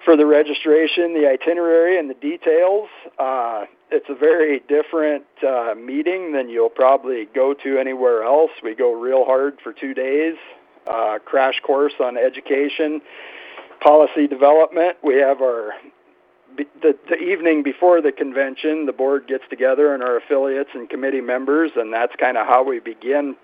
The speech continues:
policy considerations that we can then take to the membership. Uh, Thursday, we start running with a prayer breakfast, and then we go on to legislators, trade specialists.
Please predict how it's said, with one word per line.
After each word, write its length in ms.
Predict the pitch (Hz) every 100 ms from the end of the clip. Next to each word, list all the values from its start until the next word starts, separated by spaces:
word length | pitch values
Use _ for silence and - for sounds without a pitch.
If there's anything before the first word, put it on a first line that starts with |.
| -
policy 540 | 120 123 123 - 123
considerations 1080 | - 117 - 127 117 117 127 127 127 131 135 120
that 160 | 120
we 120 | 123
can 220 | 117 113 110
then 220 | 120 117
take 340 | - 120 -
to 80 | 139
the 100 | 117
membership. 760 | 110 120 131 123 135 139 165 - _ - - - - - _ -
Uh, 300 | - 107 107 -
Thursday, 540 | 135 139 135 139 143
we 260 | 147 123 117 -
start 320 | - 135 139 139
running 460 | 135 131 143 151 147
with 160 | 131 -
a 60 |
prayer 340 | - 147 147 147
breakfast, 680 | 143 147 - 185 196 -
and 220 | 131 113
then 240 | 123 135 135
we 140 | 131
go 200 | 120 131
on 260 | 131 139 151
to 40 |
legislators, 800 | 120 123 139 143 - 143 139 143 131
trade 260 | - 135 139 -
specialists. 720 | 135 139 139 139 143 143